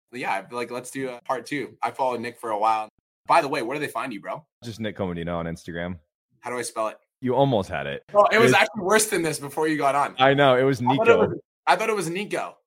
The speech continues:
Speaker 2: My Instagram title literally says Nick Comodino, and people still call. I love when, like, companies reach out to me to work with me, and they're like, email me, and they go, "Hey, Nico, we love your stuff." I'm like, "Fuck you. Get outta here."
Speaker 1: <laughs> You don't love my stuff.
Speaker 2: Yeah, I'm
Speaker 1: Otherwise,
Speaker 2: not,
Speaker 1: you
Speaker 2: I'm
Speaker 1: would've
Speaker 2: not
Speaker 1: known my name.
Speaker 2: <laughs> entertaining you at all.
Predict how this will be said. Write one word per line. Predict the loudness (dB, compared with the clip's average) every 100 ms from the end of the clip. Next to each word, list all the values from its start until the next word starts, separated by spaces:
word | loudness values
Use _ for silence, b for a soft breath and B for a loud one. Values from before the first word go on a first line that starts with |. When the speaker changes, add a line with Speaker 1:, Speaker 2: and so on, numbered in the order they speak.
| _ -14
Speaker 2:
My | -4 -2
Instagram | -2 -6 -6 -4 -4 -6
title | -6 -4 -2 -2
literally | -4 -4
says | -4 -6
Nick | -4 -6 -8 -8
Comodino, | -8 -8 -6 -4 -4 -4
and | -6
people | -8 -8
still | -8 -8 -6
call. | -8 B -4
I | 2 2
love | 4 0 0
when, | -2
like, | -2 -4 -10
companies | -6 -6 -4 -4 -4 -4
reach | -6 -2
out | -2 -2
to |
me | -6
to | -4
work | -2 -4 -4
with | -8
me, | -6 -4
and | -2
they're |
like, | 0 -2 _ _ -6
email | -2 0 0
me, |
and | 0
they | 0
go, | 0
"Hey, | 0 -4
Nico, | -4 -6 -2 0 0 -4 B
we | -6
love | 0 0 0
your | -6
stuff." | -4 -2 -2
I'm | -4
like, | -8 -8 _
"Fuck | -2 -2 -4
you. | -8 -8 -10 -6
Get | 0
outta | 0 0
here." | -2 0 6
Speaker 1:
<laughs> | 8 8 8 4 B -4
You | 4
don't | 6 6 4
love | 2
my | -4
stuff. | -4 -2 0
Speaker 2:
Yeah, | 4 6
I'm | 6 4
Speaker 1:
Otherwise, |
Speaker 2:
not, | 2
Speaker 1:
you | 2
Speaker 2:
I'm |
Speaker 1:
would've | 2
Speaker 2:
not | 2 2 2
Speaker 1:
known | 0
my | -4
name. | -2 0
Speaker 2:
<laughs> |
entertaining | 0 -2 -2 -6 -4
you | -4
at | -4
all. | -2 -2 -6